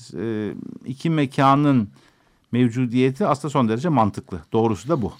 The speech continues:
Yani bir taraf, e, bir tarafta tüm hizmet grupları, e, afad'da, e, koordine olurken, e, Büyükşehir'de de Büyükşehir'in ya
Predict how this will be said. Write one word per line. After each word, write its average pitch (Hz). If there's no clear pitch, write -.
Yani 110
bir 135
taraf, 135
e, 123
bir 120
tarafta 135
tüm 170
hizmet 113
grupları, 98
e, 85
afad'da, -
e, -
koordine 101
olurken, 90
e, 92
Büyükşehir'de 113
de 185
Büyükşehir'in 135
ya 131